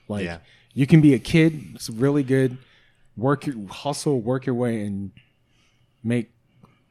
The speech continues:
Speaker 1: World Cup Fortnite. And that's why, that's one of the reasons why I like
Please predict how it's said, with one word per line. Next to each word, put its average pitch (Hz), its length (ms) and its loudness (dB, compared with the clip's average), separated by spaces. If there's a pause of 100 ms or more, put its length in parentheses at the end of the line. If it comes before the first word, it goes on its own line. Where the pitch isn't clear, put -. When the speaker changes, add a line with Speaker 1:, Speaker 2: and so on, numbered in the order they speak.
(140)
Speaker 1:
World 135 220 0
Cup - 260 -12
Fortnite. 92 520 -4
And 98 340 -4 (1080)
that's 147 180 8
why, 208 160 6
that's 160 360 4
one 214 140 10
of 170 100 10
the 135 60 4
reasons 123 400 4
why 101 160 0
I - 40 -2
like 98 220 -2